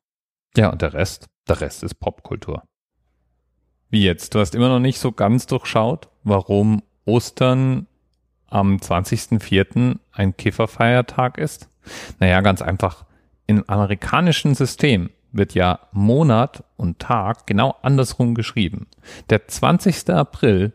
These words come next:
wird also als four twenty geschrieben. Ja, und, äh, Jesus? Jesus war ein total entspannter Dude. Ist doch logisch, oder? Der letzte große Kifferfeiertag war am zwanzigsten April zweitausendvierzehn.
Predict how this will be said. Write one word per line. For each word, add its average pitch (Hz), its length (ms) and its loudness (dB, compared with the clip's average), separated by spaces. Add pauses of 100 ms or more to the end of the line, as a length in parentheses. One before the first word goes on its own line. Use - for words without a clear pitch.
wird 110 200 0
also 107 380 0
als 92 420 -4 (760)
four 110 300 0
twenty 87 480 0
geschrieben. - 580 -8 (960)
Ja, 165 180 4
und, 104 400 4
äh, 90 300 4 (140)
Jesus? 104 760 2 (240)
Jesus 85 640 0
war 80 260 2
ein 87 260 0
total 76 760 0
entspannter 76 640 0
Dude. 76 500 -2 (1000)
Ist - 100 -8
doch - 160 -2
logisch, 73 540 -6
oder? 104 400 2 (1120)
Der 92 160 4
letzte 120 380 2
große 113 300 2
Kifferfeiertag 90 1160 2
war 82 400 -4
am 85 200 -6
zwanzigsten - 540 -6
April 90 380 -2
zweitausendvierzehn. - 1600 -8